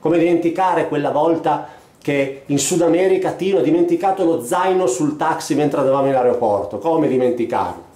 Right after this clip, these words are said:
Non è, non è sempre Tino. Come dimenticare, Luca, quella volta che hai prenotato a Panama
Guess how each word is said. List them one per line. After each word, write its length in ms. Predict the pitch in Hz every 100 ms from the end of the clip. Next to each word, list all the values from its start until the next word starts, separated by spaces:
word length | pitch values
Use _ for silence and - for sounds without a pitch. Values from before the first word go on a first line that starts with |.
| - - - - - _ -
Non 160 | 233 214
è, 160 | - - - - - - -
non 100 | 180
è 80 | 156
sempre 320 | 98 98 -
Tino. 360 | 113 98 90 87
Come 200 | - 247
dimenticare, 720 | 254 214 196 - 175 - 190 147
Luca, 600 | 160 175 - 120 101 -
quella 180 | 131 135
volta 340 | 147 151 147
che 100 | 139
hai 80 | 135
prenotato 840 | 143 143 147 - 156 151 139 - - - - -
a 120 | 135
Panama 680 | 165 156 151 139 127 127